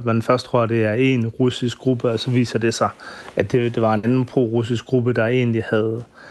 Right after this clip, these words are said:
havde lavet det. Og nogle gange ser man også, at der er nogen, der tager ansvar for det, og så viser det sig, at det var ikke dem, der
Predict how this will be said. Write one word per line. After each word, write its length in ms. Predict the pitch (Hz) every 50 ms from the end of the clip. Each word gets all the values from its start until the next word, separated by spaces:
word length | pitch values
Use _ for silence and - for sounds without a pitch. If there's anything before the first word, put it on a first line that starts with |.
| - - -
havde 280 | - - 127 120 117 117
lavet 320 | 110 113 120 127 131 127
det. 100 | 131 120 - - - - - - -
Og 100 | - 123
nogle 200 | 123 123 127 131
gange 300 | 123 120 117 120 127 117
ser 140 | - 139 123
man 160 | 117 110 110
også, 220 | 113 120 - 123
at 60 | 107
der 80 | - 113
er 40 | 107
nogen, 260 | 117 123 123 127 127
der 100 | 127 120
tager 200 | 113 - - 107
ansvar 340 | 113 131 131 - 127 104 104
for 200 | - - 117 110
det, 120 | 110 113
og 60 | 104
så 120 | - - 127
viser 280 | 120 120 113 - -
det 140 | 110 - 113
sig, 180 | - - 107 104
at 120 | 104 92
det 100 | - 101
var 60 | 98
ikke 140 | 101 104 - -
dem, 140 | 107 104
der 60 | 107